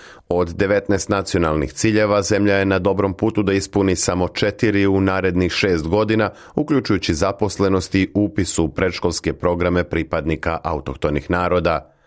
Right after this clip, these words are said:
Objavljeno je da su se poboljšali parametri kao što su očekivani životni vek, zdrava telesna težina pri rođenju, stopa sticanja obrazovnih kvalifikacija i odgovarajuća veličina smeštaja.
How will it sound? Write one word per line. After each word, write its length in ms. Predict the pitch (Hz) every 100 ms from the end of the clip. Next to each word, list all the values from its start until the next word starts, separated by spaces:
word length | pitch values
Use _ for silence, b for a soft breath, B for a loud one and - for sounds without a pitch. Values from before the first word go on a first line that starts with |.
| B B B
Objavljeno 560 | - 92 90 80 82 85
je 60 | 82
da 180 | 85
su 180 | 82 82
se 200 | 76 85
poboljšali 760 | 73 104 92 87 - 85 82 78
parametri 600 | 95 98 90 87 85 85
kao 220 | 90 90
što 180 | - 87
su 240 | - 85
očekivani 600 | 82 120 - 90 85 82
životni 500 | 73 90 82 - 60
vek, 380 | 73 104 - - B B -
zdrava 340 | - 127 101
telesna 400 | 98 104 98 95
težina 420 | 90 92 104 98
pri 200 | 73 82
rođenju, 520 | 76 69 87 101 104 B B B
stopa 380 | - - - 131
sticanja 460 | - 127 107 101 98
obrazovnih 520 | 107 104 98 101 95
kvalifikacija 1040 | 92 92 90 - 101 107 - 107 92 - -
i 120 | 123
odgovarajuća 680 | 85 82 85 90 85 - 85
veličina 500 | 80 80 - 69 60
smeštaja. 760 | - 95 87 - 85 85